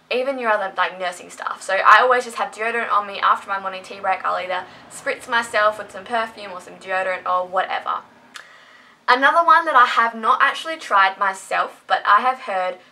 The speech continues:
so many things about, is compression stockings. I really do want to get some for myself, because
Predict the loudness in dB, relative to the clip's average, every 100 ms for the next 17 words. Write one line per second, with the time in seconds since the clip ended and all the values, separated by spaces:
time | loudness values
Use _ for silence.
0 | _ -20 2 4 4 0 -8 -10 -12 -16
1 | -14 -6 -4 -4 -6 -16 -16 -16 -16 -10
2 | -8 -10 -18 -12 -10 -10 -14 -20 -20 _
3 | _ -20 -20 _ 2 2 2 -4 -6 -6
4 | -6 -10 -6 -4 -4 -10 -14 -14 -14 -14
5 | -10 -10 -6 -6 -6 -8 -12 -10 -12